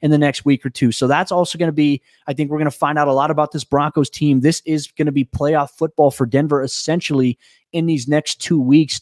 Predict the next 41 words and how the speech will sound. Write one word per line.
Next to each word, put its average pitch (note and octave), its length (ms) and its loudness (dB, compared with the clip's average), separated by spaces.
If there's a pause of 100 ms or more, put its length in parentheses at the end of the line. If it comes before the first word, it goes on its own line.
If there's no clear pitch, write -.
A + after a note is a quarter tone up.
next D#3 280 0
two F#3 220 0
road C#3+ 320 2
games C#3+ 240 4
here A#2+ 300 0 (340)
for B2+ 140 0
them. C3 260 2
So C#3 320 0 (200)
they're D3 120 4
not F#3+ 300 -4
out G#3 240 4
of C#3 120 4
it C3 100 4
after C3+ 340 -2
the C3+ 80 2
loss C3 240 2
to B2 100 -6
Houston, B2 460 -2
but C3+ 140 -2
the C#3 80 0
room D3+ 200 -4
for - 220 -8
error D3+ 240 0
is C#3+ 160 -2
a B2+ 80 -2
little D#3+ 380 0
bit D#3+ 220 -4
smaller C#3+ 600 -4 (220)
going C3 320 -2
forward. C#3 300 0
But A2+ 100 -4
that C#3+ 160 0
is C3+ 160 0
the C3 180 2
A C#3 240 2
F C3 80 2
C B2+ 240 0
playoff B2 560 -2
picture C#3+ 380 -4
right A#2+ 180 0
now. A#2 260 -6